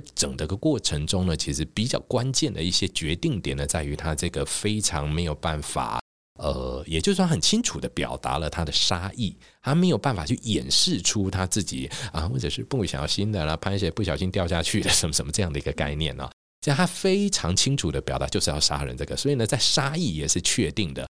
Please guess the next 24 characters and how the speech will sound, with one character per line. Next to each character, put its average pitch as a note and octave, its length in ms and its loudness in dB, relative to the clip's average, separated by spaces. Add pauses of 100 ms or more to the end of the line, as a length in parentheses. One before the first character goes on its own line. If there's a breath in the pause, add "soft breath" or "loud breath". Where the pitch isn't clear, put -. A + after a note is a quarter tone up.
(160)
呃， E2 80 0
这 - 100 0
个 - 60 0
犯 B2 260 0
行 D2+ 220 0
又 F2 100 2
是 F2 80 0
非 E2+ 160 0
常 D2+ 180 -2
卑 F#2+ 260 0
劣 G#2+ 160 0
的 C#2 100 -4
情 - 140 -2
况 C2+ 100 0
之 C#2 100 0
下 C#2 140 -2
呢， C2 100 -4
最 D2 140 -2
后 C#2 80 -4
执 C#2 160 -2
行 D#2 180 0
了 F2+ 60 0
死 - 240 2
刑。 - 180 -2